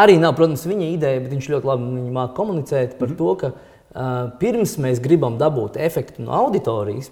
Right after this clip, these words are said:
Speaker 1: principā auditorija šajā gadījumā var būt tavi bērni, tava sieva, ja, vai, vai arī cilvēki, kas sēž zālē, bet ka tev ir jāsagatavo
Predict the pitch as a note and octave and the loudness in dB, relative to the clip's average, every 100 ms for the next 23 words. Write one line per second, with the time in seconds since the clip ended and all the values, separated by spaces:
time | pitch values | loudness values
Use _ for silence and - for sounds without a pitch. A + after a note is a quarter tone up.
0 | - E3+ E3+ C3 A2+ - - - D3+ E3 | -4 -2 0 0 -2 -4 -8 0 4 4
1 | C#3+ C3+ A#2+ C#3 B2+ B2 C3 A#2+ A2+ A2+ | 6 4 4 2 0 2 -2 -2 -2 0
2 | A2+ A2+ A2 A2+ G#2 C3+ C#3 A#2+ G#2 A2 | -2 -2 -2 -2 2 4 4 2 0 -2
3 | G2+ - B2+ C#3+ C3 A2+ A#2 A#2+ A2 G#2 | -2 -4 0 2 2 0 -2 -2 -4 -8
4 | - - - A#2 A#2 A2+ - B2+ A2+ G#2+ | -12 -20 -6 -2 -2 -4 -4 -2 -2 -4
5 | G#2 D3 C3 G#2+ A2 - - A#2 A2+ D3+ | -4 0 0 -2 -8 -6 -2 -2 -2 0
6 | G3+ F#3+ C#3 C3 - - - C3 - C#3+ | 0 0 -2 -6 -16 -18 -6 -6 -2 2
7 | F3 D#3+ C3+ D3 F3 F3+ D#3 C3+ C#3 B2 | 4 6 4 6 6 4 2 0 0 0
8 | A#2+ | 0